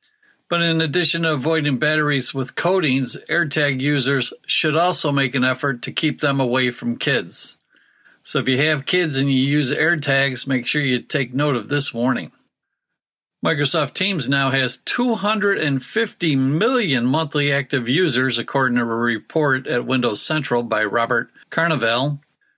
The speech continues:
He writes, "Microsoft Teams numbers keep on growing fast. Just a few short months ago, back in April of twenty twenty-one, Teams boasted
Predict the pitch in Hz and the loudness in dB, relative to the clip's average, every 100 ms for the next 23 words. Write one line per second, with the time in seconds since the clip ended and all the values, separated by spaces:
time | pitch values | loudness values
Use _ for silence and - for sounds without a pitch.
0 | _ - 190 180 175 160 - - 175 160 | _ -2 2 4 2 0 -2 0 0 0
1 | 156 175 165 - 190 190 165 147 175 175 | 0 2 0 -2 -2 0 0 0 0 0
2 | 147 - 185 - - 180 185 135 156 202 | 0 -2 -4 -2 -2 0 0 2 2 2
3 | 208 156 - 160 156 110 - - - - | 0 -2 0 0 0 -2 -2 -4 -6 -14
4 | _ - 160 165 - 135 196 208 - 190 | _ -2 0 0 -2 -2 0 0 2 0
5 | 160 160 185 - 147 139 143 147 147 - | 2 0 0 0 0 2 2 0 -4 -14
6 | - _ 156 143 143 147 160 160 147 131 | -20 _ -2 0 0 0 0 2 2 0
7 | 160 160 147 - 151 135 135 160 131 131 | 0 0 0 0 0 2 2 2 2 0
8 | 139 - 170 170 151 - - 151 147 156 | -2 -4 -2 0 0 0 0 0 0 0
9 | 135 135 | 0 -2